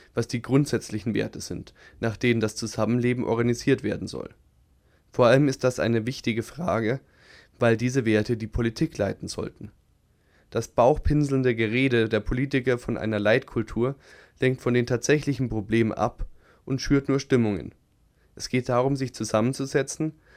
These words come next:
eigene Werte zu erkennen und sie zu übertragen, vor Ort mit Menschen und nicht in eintausend Kurznachrichten über die verschiedenen Kanäle, bei denen sich jeder nur über destruktive Kritik profiliert. Demokratie ist Zusammenarbeit auf allen Ebenen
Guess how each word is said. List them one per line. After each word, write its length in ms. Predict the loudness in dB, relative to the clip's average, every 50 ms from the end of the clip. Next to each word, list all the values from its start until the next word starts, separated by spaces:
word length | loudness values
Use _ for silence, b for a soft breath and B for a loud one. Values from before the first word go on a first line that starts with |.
| b b b b b b b
eigene 340 | 0 2 2 4 4 2 4
Werte 320 | 4 2 2 2 0 -4
zu 160 | -4 0 2
erkennen 560 | 4 4 2 2 0 2 2 2 2 0 -2 -6 b b b b b b
und 160 | b -6 -4
sie 100 | -4 -4
zu 120 | -2 0 2
übertragen, 640 | 4 4 2 2 0 0 2 0 0 -2 -6 -10 -16 _ _ _ _ _ _ _ _
vor 300 | 0 2 4 4 4 4
Ort 420 | 6 6 6 6 4 0 -10 -20 -20 _ _ -6
mit 300 | -2 -2 -2 -2 0 0
Menschen 500 | 0 2 2 0 0 -4 -8 -12 -14 -16 _ _ _ _ _ _ _ _ _
und 160 | 0 4 6 6
nicht 180 | 6 6 4
in 260 | 0 0 0 0 0 0
eintausend 540 | 0 0 2 2 2 4 4 2 2 -4 -6
Kurznachrichten 880 | -2 0 0 0 0 -2 -2 -2 -2 -2 -2 -4 -6 -6 -8 -10 -8 -6
über 160 | -4 -4 -4
die 80 | -4 -4
verschiedenen 540 | -4 -4 -2 -2 -2 -2 0 2 2 2 2
Kanäle, 500 | 0 0 0 2 2 2 2 0 -2 -4 B B B B B B
bei 140 | 2 2 4
denen 200 | 4 2 2 2
sich 160 | 0 -4 -2
jeder 280 | 0 0 2 2 2 4
nur 380 | 4 6 6 6 4 4 2 -2
über 200 | 0 2 2 2
destruktive 720 | 2 2 -2 -2 -2 -4 -6 -6 -4 -4 -4 -2 -2 -2
Kritik 420 | -2 -2 -4 -2 -2 -2 -4 -6 -8
profiliert. 640 | -6 -6 -6 -4 -4 -2 0 0 0 0 -2 -8 -20 -20 -20 _ _ _ _ _ _ _ _ _ _ _ _ _ _ _ _ _ _ 0
Demokratie 520 | 2 4 4 4 4 2 0 2 0 0
ist 240 | 0 0 -2 -4 -4
Zusammenarbeit 680 | -6 -4 0 2 2 4 4 2 2 4 2 2 2 2
auf 180 | -2 -2 0
allen 280 | 2 2 4 4 2 0
Ebenen 460 | 0 0 -2 0 0 0 0 -2 -4